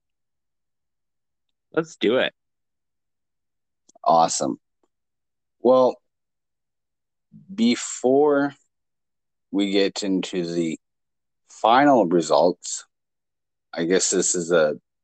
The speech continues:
Speaker 2: three-parter for this. It just happened to work <laughs> out that way. Um, because the Olympics ha-, are now concluded. We have full results. So, I mean,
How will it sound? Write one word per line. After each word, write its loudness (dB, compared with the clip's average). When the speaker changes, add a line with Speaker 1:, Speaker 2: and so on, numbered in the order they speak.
Speaker 2:
three-parter 0
for -6
this. -4
It -6
just -12
happened -10
to -20
work 0
<laughs> 2
out 4
that 4
way. 4
Um, 4
because -2
the 2
Olympics -2
ha-, -10
are -10
now 0
concluded. 0
We -6
have 0
full 2
results. 0
So, 0
I 0
mean, 0